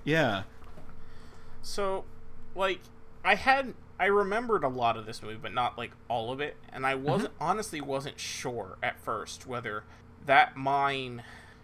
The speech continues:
Speaker 2: had been deliberately planted or if it just happened to be a mine that had been floating in the Mediterranean since World War Two or something.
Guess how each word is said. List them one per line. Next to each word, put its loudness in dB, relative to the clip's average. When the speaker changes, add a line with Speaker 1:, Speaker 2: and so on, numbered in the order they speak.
Speaker 2:
had 2
been 2
deliberately -2
planted -4
or -2
if -10
it -6
just -10
happened 4
to -12
be -2
a 2
mine 2
that -10
had -14
been -12
floating -6
in -8
the -6
Mediterranean -4
since -14
World -6
War -10
Two -4
or -10
something. -10